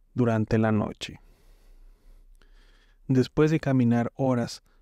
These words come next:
por esta calle, decidí que era hora, hora de regresar a mi alojamiento, aunque me hubiera gustado quedarme más tiempo.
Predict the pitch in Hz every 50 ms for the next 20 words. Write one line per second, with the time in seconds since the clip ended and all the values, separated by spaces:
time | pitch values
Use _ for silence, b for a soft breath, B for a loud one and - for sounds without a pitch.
0 | _ _ - - 123 117 117 - - 135 127 - - 127 113 107 110 110 113 120
1 | - _ - - 131 123 - - 123 120 117 - - 127 120 120 120 120 120 123
2 | 127 127 127 123 127 123 127 120 123 120 117 113 107 - - 113 117 117 117 117
3 | 117 110 110 107 - 127 120 127 139 139 - - 107 - _ - - 131 127 123
4 | - - 113 113 113 113 113 117 123 123 120 110 - - 110 110 110 - - 113
5 | 110 107 110 110 110 113 113 - - - 120 117 - - 110 -